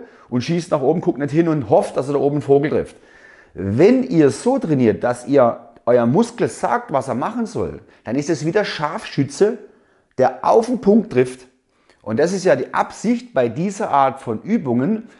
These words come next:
dass ihr eine gewisse Muskelgruppe hauptsächlich trefft. Und das ist hier in dem Moment der Booty, das ist der Popo. Also solltet ihr natürlich auch in der Lage sein, euch darauf zu fokussieren.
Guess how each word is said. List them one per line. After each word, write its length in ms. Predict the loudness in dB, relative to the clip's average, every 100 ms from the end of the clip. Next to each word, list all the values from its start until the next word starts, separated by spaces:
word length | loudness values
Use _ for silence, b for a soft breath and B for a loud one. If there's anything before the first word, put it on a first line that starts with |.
| B
dass 280 | -4 -2 -2
ihr 160 | -6 -4
eine 260 | -2 -2
gewisse 520 | -4 -4 -4 -4 -4 -2
Muskelgruppe 880 | -2 -2 -6 -4 -2 0 -2 -4
hauptsächlich 960 | 2 2 2 -6 -6 -2 -2 -4 -10 -10
trefft. 400 | -10 -12 -12 _ B B B
Und 160 | 0 2
das 100 | 0
ist 140 | -2
hier 200 | 2 4
in 120 | 4
dem 160 | 4 4
Moment 280 | 4 2 2
der 80 |
Booty, 380 | 2 2 2 2
das 180 | 0 0
ist 140 | -2
der 80 | -4
Popo. 580 | 0 0 2 0 0 -6 B B B B
Also 340 | -2 0 4 2
solltet 420 | 2 2 4 4
ihr 80 | 2
natürlich 240 | 2 0
auch 160 | 0 0
in 80 | 0
der 80 |
Lage 380 | 2 2 2 -2
sein, 240 | -2 -2 -2
euch 140 | -4 0
darauf 440 | 2 4 2 0
zu 120 | -12
fokussieren. 540 | -14 -14 -14 -10 -10